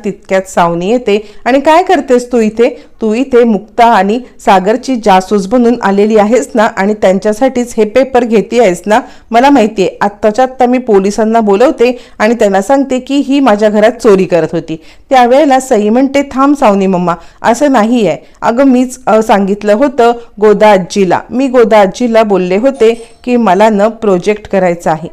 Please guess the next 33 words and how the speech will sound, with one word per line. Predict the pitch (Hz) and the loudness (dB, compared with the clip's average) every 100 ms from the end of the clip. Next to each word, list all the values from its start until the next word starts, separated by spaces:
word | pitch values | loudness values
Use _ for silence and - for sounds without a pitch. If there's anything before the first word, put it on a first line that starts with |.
| - _ - | -18 _ -4
आणि | 208 | -2
हा | 214 220 254 | -2 0 0
प्रोजेक्ट | 254 214 208 208 - | 0 0 -2 -6 -2
करण्यासाठी | 196 185 220 247 190 220 220 | 0 2 0 -2 -4 -4 -2
मला | 190 180 | -2 0
या | 208 196 | 0 0
सगळ्यामध्ये | 208 180 175 202 214 175 240 | -2 -4 0 0 0 0 0
ना | 202 208 220 - - | 0 -2 -6 -20 -6
आता | 202 220 | -4 0
गरज | 214 196 190 190 | 0 2 0 -2
होती, | 233 247 220 226 - _ 226 | -2 -2 -6 -8 -14 _ -4
ती | 226 | -2
म्हणजे | 254 269 277 | 0 0 0
पेपरची, | 277 190 180 170 170 147 135 - - | 0 -2 0 -4 -6 -16 -16 -12 -2
म्हणून | 285 311 | 2 2
मीच | 269 285 - | 2 -2 -4
तिला | 269 233 233 | -2 0 -2
चावी | 233 185 165 | -2 -2 -2
दिली. | 165 156 113 - - 175 | -4 -8 -10 -16 -14 -8
मी | 175 | -4
तिला | 208 196 190 | -2 0 0
चावी | - 185 175 220 | 0 -2 -2 -4
दिली | 180 196 | -4 -6
आणि | - 196 196 | -6 -6 -4
चावी | 214 170 165 | -2 -2 -2
देऊन | 170 220 190 202 | -2 -2 -2 -2
झाल्यावरती | 190 165 165 214 208 214 | -2 -2 -4 -6 -6 -6
मी | 190 | -4
तिला | 190 185 190 | -4 -2 -4
सांगितलं | 196 175 175 220 247 254 | -4 -6 -6 -8 -2 0
होतं | 220 196 208 - - - | 0 -2 -8 -10 -20 -10
की | 277 | -10
तू | 277 | -8